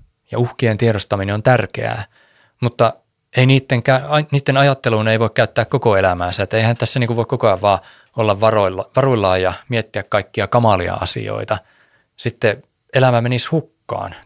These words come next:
Kannattaa keskittyä hyviin asioihin, koska ne tekee elämästä elämisen arvosta. Mutta on hyvä, että tiedostaa sen pahuuden, tiedostaa ne uhkat, koska kyllä se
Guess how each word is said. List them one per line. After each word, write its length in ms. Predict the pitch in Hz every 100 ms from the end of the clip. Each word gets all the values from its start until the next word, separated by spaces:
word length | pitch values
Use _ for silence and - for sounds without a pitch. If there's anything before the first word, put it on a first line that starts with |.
| -
Kannattaa 380 | 120 120 127 120
keskittyä 480 | 139 - - 131
hyviin 360 | 127 147 123 101
asioihin, 480 | 92 107 98 98 104
koska 240 | 98 -
ne 100 | 120
tekee 320 | 117 - 110
elämästä 380 | 110 113 104 -
elämisen 340 | 117 104 104 110
arvosta. 480 | 107 92 - - - - - _ _ -
Mutta 440 | 151 151 - 107 - _ _ _ _ -
on 240 | 135 120
hyvä, 260 | 123 120 101
että 420 | - - 101 92 _ _ _ _ _ _ _ _ _ -
tiedostaa 560 | 131 110 - - 92
sen 180 | - 98
pahuuden, 600 | - 98 107 101 101 92 _ -
tiedostaa 460 | 127 117 - 95
ne 120 | 92 98
uhkat, 540 | 92 - - - - _ _ _ _ _ _ _ _ _ _ _ _ _ _
koska 320 | - - 104 - _ _ _ _ _ _ _ _ _ - - _ _ _ _ _ _ _ _
kyllä 180 | 151 147
se 180 | 131